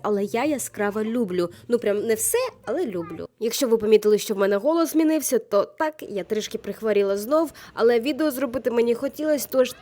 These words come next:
пробачте. Чесно кажучи, ті ковзанки нас так сильно тоді вибили з колії, довго ходити ми не могли, тому що реально ноги боліли. Не дуже хотілося ходити в інші магазини, щось шукати,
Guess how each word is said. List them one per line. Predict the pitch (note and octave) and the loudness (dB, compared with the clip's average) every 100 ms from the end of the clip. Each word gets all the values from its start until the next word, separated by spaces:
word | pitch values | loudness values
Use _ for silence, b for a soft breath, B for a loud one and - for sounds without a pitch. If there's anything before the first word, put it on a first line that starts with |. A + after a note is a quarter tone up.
| - - | -20 -20
пробачте. | E3 F3 - - - - - - - | -20 -14 -14 -14 -18 -20 -20 -20 -2
Чесно | C#4 D4+ D#4 | 0 2 2
кажучи, | D#4+ E4+ - C#4 | 2 2 0 -4
ті | - C#4 | -2 -2
ковзанки | C#4+ A3+ G3+ A#3 A#3+ | 0 0 2 0 0
нас | C4 A#3 - | 0 0 -2
так | - C4 - | -2 -2 -2
сильно | C4 B3 | -2 -2
тоді | A3 G#3+ | 0 -2
вибили | G#3 B3+ A3+ B3 A3+ | 0 0 2 2 0
з | |
колії, | - A#3 A3+ A3 D4 D#4+ D4+ | -2 -2 -2 -2 0 0 -2
довго | G#3+ A3+ G3+ F#3+ | 2 0 0 -6
ходити | A3 A3+ A3 | 0 2 4
ми | G#3+ | 2
не | A3 | 2
могли, | G3+ G#3 G#3+ C#4+ | 2 2 2 2
тому | D4+ A3 G#3+ | 2 0 0
що | A3 | 0
реально | G3 A3 C4 | 0 4 4
ноги | A#3+ A3 G#3 | 4 2 0
боліли. | F#3+ A3+ D#4 D4 C4+ - | 0 2 2 2 0 -2
Не | A#3 | 0
дуже | A#3 D4+ B3+ | 4 4 2
хотілося | B3 A#3+ A#3+ A3 | 0 0 0 -2
ходити | A3+ A3+ A3+ | -2 -2 0
в | A#3 | 0
інші | A3 G#3 | 0 -2
магазини, | G#3+ G#3 G#3+ E4+ D#4+ | 0 0 0 0 0
щось | - G#3 | -2 -4
шукати, | - A3+ C#4+ D4+ D4 | -4 -2 -2 -2 -4